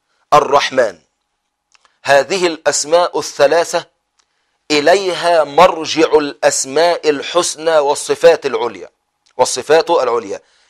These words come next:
إليها، إليها المرجع في، في الأسماء الحسنى والصفات الإيه؟ العليا. ومدار الأسماء والصفات عليها:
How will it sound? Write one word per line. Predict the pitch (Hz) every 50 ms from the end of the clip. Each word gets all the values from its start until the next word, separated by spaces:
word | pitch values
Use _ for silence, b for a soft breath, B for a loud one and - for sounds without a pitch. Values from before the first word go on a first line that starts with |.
| _ -
إليها، | 135 135 131 139 160 165 160 156 170 175 185 _ _ _ _ _ _ _ _ _ _ _ _ _ - -
إليها | 131 127 139 147 151 147 151 165 170 - _ _ _ _ _ _ _ _ _ _ _ -
المرجع | 147 151 147 139 139 156 170 160 143 - 127 120 101
في، | 87 - 123 123
في | - - - -
الأسماء | 131 - - 120 - 143 160 170 160
الحسنى | 156 135 - 190 190 - 175 180 170
والصفات | 151 143 139 - 143 135 - 170 165 -
الإيه؟ | 151 147 - 156 156 147 -
العليا. | 139 131 120 113 120 117 104 98 98 87 _ _ _ _ _ _ _ _ _ _ _ -
ومدار | 139 147 156 151 151 147 147 175 196 202 196 185 180
الأسماء | 170 165 147 - 165 151 - - 151 160 175 185 175 - 160 156
والصفات | 151 143 131 - - 143 - 170 170 175 170 -
عليها: | 151 127 135 139 143 147 139 127 104 101 95 90